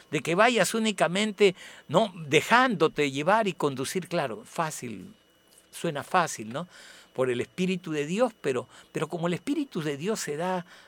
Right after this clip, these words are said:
a, a quien lo pide, eh, últimamente estábamos conversando con Álvaro y cómo alrededor hay mucha gente con frustración. Vemos personas nuestras muy queridas que están, unas en el camino del Señor, otras que siendo personas buenas,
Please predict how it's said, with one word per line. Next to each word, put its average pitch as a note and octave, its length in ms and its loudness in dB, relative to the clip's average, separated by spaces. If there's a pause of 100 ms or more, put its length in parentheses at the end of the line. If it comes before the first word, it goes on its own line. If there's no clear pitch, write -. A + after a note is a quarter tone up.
(120)
a, B2 220 -8
a A2+ 100 -4
quien C3 220 -8
lo C3 120 -2
pide, F3 400 0 (200)
eh, - 360 -10
últimamente G3+ 680 -2
estábamos F#3 360 -4
conversando D#3 440 -8
con C3+ 180 -6
Álvaro D#3+ 300 -2
y A#2+ 60 -6
cómo E3+ 360 -4
alrededor C3 440 -4
hay D3+ 120 -4
mucha C#3+ 300 -10
gente D3+ 460 -6
con A#2 180 -8
frustración. D#3+ 880 -2 (420)
Vemos D3+ 380 0
personas C#3 560 -4
nuestras D3 460 -4
muy C#4 240 -2
queridas E3 560 -4
que - 100 -12
están, F3+ 580 -4 (300)
unas E3 260 0
en C3 120 -6
el A2 80 -8
camino E3 320 -4
del B2+ 140 -2
Señor, E3 580 -2
otras F3+ 340 4
que B2 100 -10
siendo D#3 320 -6
personas B2 440 -8
buenas, E3+ 260 -2